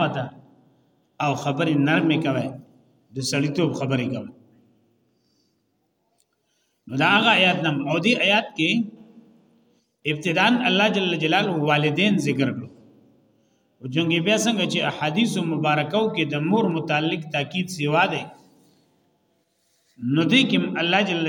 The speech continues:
جلاله هغه وجه ذکر کوي چې د کمې د وجې نه د مور حق سیوا دی. نو الله فرمایي، «حملته امه کرها»، اوچت کړی دې لره مور د،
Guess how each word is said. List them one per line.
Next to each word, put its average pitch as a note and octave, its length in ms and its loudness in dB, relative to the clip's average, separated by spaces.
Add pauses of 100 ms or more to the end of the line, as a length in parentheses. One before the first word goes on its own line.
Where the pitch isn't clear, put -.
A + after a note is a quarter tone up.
جلاله E3 420 0 (960)
هغه C#3+ 260 0 (100)
وجه G#3+ 240 4 (120)
ذکر D#3+ 260 0 (100)
کوي G3+ 220 2
چې E3 140 -2
د D3+ 40 -2 (120)
کمې G3 320 -2
د - 20 0 (120)
وجې F3 340 2
نه D#3 80 2 (1300)
د - 20 -6 (220)
مور G#3 220 4 (160)
حق F#3 200 -2 (120)
سیوا C#3 380 2
دی. G#2 100 -6 (1900)
نو A2 200 -6
الله G#3 240 4
فرمایي، A3 320 4 (120)
«حملته E3+ 640 0 (300)
امه F3 360 4 (200)
کرها»، A#2 320 -2 (1400)
اوچت E3 340 0 (100)
کړی A#3 200 6 (120)
دې G#3+ 160 4
لره F3+ 200 2 (140)
مور A3 180 2 (100)
د، - 20 -2